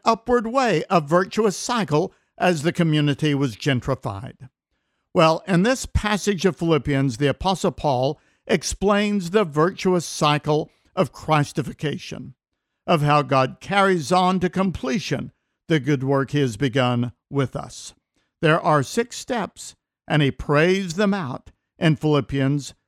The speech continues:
chapter one, verses nine through eleven. First, we treat others generously.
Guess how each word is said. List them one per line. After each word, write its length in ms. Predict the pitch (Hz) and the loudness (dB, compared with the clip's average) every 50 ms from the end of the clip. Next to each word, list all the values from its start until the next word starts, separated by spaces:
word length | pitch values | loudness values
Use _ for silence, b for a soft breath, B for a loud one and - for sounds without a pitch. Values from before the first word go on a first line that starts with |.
| _ _ _ _ _ | _ _ _ _ _
chapter 360 | - - 220 220 - - 190 175 | -2 0 0 0 0 0 0 0
one, 240 | 156 139 135 135 | 2 0 0 -2
verses 400 | - - 143 123 - 151 131 107 | -2 -4 -4 -4 -2 -4 -4 -2
nine 240 | 127 127 123 127 135 | -2 -2 -2 -2 -2
through 180 | 117 143 131 123 | -2 -2 -2 -2
eleven. 480 | 117 104 - 65 - - - - - - _ _ _ _ _ _ _ | -2 -4 -6 -10 -12 -14 -16 -16 -16 -20 _ _ _ _ _ _ _
First, 500 | 285 269 214 160 143 - - - - _ _ _ _ _ _ _ _ _ _ _ _ _ _ - | 0 0 2 0 0 -4 -8 -14 -20 _ _ _ _ _ _ _ _ _ _ _ _ _ _ 0
we 160 | 190 175 175 | 2 2 2
treat 600 | - - - - 247 247 226 220 220 - - - _ _ _ _ - | 0 -2 -8 -4 -4 -2 -2 -4 -6 -10 -16 -20 _ _ _ _ 0
others 600 | 165 156 156 135 151 147 139 131 123 123 - - _ _ _ _ _ - | 2 2 4 4 4 2 2 2 -2 -6 -10 -16 _ _ _ _ _ -14
generously. 840 | 139 - 165 151 127 113 - - - - - - - 147 151 156 | -6 -2 0 0 0 -2 -4 -8 -10 -12 -16 -18 -18 -20 -20 -20